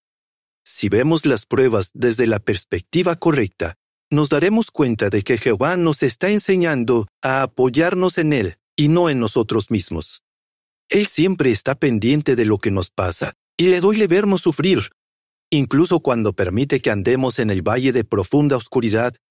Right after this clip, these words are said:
sigue guiándonos, demostrándonos su amor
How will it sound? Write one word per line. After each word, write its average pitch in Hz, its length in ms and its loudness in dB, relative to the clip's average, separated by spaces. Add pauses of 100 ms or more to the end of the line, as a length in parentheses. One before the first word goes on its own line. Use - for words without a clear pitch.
(340)
sigue 151 420 0
guiándonos, 120 880 -2 (240)
demostrándonos 165 880 0
su - 160 -2
amor 135 360 2